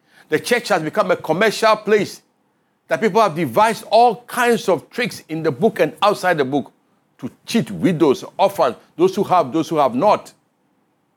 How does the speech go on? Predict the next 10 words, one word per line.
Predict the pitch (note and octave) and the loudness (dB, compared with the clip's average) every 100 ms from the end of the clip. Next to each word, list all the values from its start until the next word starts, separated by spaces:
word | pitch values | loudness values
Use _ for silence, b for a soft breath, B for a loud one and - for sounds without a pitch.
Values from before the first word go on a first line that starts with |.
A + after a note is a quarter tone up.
| _ _ | _ _
Say, | F#3+ | -10
"See | - D4+ D#4 | -4 0 2
my | C#4 | 2
prosperity," | - A3+ G#3 B3 A#3 G#3 F3 | 2 0 0 2 2 2 0
then | D#3+ F3+ | 0 0
you | E3 | 2
know | E3+ E3+ | 2 2
God | C#3 D3 B2 | 4 2 2
is | F2+ | -6
good. | - G2+ - | -4 -4 -4